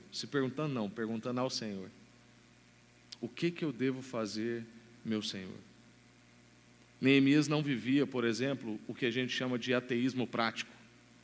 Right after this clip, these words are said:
O que que é um ateísmo prático? É alguém que vem aqui na quarta-feira ou no domingo,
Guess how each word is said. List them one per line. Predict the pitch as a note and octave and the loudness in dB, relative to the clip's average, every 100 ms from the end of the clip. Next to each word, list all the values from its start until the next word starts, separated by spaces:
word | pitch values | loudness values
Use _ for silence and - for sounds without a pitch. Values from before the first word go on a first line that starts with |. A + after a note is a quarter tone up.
| - - - - - | -20 -20 -20 -20 -8
O | |
que | F#3 | -4
que | F#3 | 0
é | |
um | D#3 | 2
ateísmo | C#3 C3+ B2+ A2+ A2 | 4 4 4 2 0
prático? | G#2 F2+ - - - - - - | 0 -2 -4 -14 -20 -20 -18 0
É | C3+ | 2
alguém | D3 E3 | 4 2
que | E3+ | 2
vem | C#3+ D3 | 2 2
aqui | C#3 C#3+ | 2 2
na | B2 | 0
quarta-feira | B2 B2 A#2+ - C3+ C#3+ | 2 0 0 -4 0 2
ou | A#2+ | 2
no | B2 | 0
domingo, | A#2 A2 C#3 B2+ | 2 2 4 2